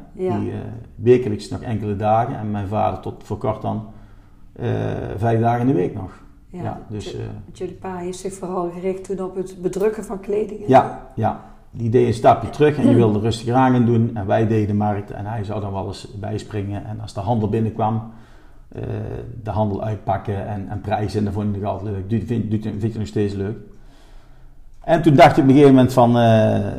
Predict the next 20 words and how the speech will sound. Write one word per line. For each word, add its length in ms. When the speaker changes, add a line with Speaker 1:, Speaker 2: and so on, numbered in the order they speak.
Speaker 2:
van, 200
van 160
een, 160
van 160
een 160
goede 200
oude 220
vriend 240
van 120
hem 140
kocht 240
hij 80
een 120
drukpers 480
over 300
om 120
wat 160
t-shirtjes 460
te 60
drukken. 400